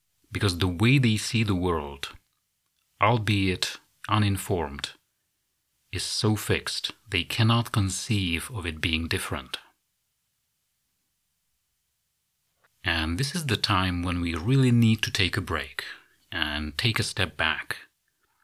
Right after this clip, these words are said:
see the context, and see what is different, what might possibly be different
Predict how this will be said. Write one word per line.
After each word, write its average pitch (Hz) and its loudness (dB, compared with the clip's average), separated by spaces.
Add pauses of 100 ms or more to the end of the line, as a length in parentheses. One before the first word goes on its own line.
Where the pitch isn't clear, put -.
(420)
see - 0
the 135 4
context, - 0 (420)
and 78 -4
see 123 -2
what 95 0
is 85 -4
different, - -4 (680)
what 87 -2
might 123 2
possibly 117 0
be 90 -2
different 78 -4